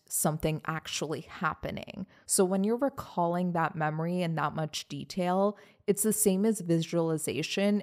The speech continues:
and you're kind of tricking your brain into thinking it's actually happening. They studied this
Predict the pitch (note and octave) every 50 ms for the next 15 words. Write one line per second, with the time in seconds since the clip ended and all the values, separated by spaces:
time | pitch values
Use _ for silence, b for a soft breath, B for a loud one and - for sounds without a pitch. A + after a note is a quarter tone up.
0 | - - F#3 F#3 F#3 F#3 F3+ - - G3+ G3 G#3+ C4 B3+ - - - - - -
1 | - E3 D#3 - - F#3 F#3 F3+ F3+ F#3 E3+ E3 E3 - - D3 D3+ D3 D3 D3+
2 | D#3+ E3+ - - - E3 E3 - - D#3+ D#3+ - E3 D3+ D3+ - - F3+ F3+ F3+
3 | - - E3 D#3 - - - - D3 C#3+ - - - - - D#3 D#3+ - - -
4 | - - - - - - - - - - G#3 - _ _ _ _ _ _ _ _
5 | _ _ _ _ _ _ _ _ _ _ - G3 G#3 - - - A3 G3+ G3 A3
6 | A3+ A3+ - B3 A#3+ A#3+ A3 - -